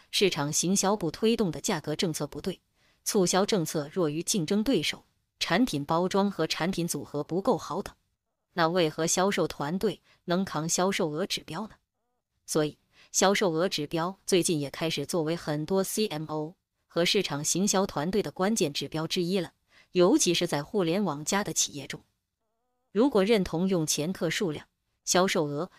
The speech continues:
和市场投入产出比R O I这三项指标的组合作为考核指标，可以分别给予这三个指标权重，比如每个指标的权重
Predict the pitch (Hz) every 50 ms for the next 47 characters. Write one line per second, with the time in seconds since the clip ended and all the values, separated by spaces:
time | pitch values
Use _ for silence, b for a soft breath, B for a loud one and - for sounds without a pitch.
0 | b b b - 165 175 - - 196 - - 143 147 - - 147 151 175 196 175
1 | 151 - - 147 147 147 - 202 220 214 156 139 135 - 156 160 160 165 175 185
2 | 202 202 190 165 151 147 - 156 143 - - 175 185 190 - 156 143 - - 143
3 | - 180 170 165 - 151 - 151 135 92 - - 143 151 - - _ _ - -
4 | 180 156 165 185 - - 156 139 135 - 180 - - 147 135 - 147 151 180 -
5 | _ _ _ _ _ _ _ - - 160 147 143 - 220 247 302 277 170 160 165
6 | - - 165 165 151 - - 156 143 - - 196 208 196 160 - - 156 143 -
7 | 165 170 180 - - 143 139 156 - 214 196 _ _ _ _ _ _ _ _ _
8 | _ - 170 165 160 170 180 190 190 175 147 151 - 233 - - 151 143 - 170
9 | 180 185 151 - - - 143 143 160 - 208 175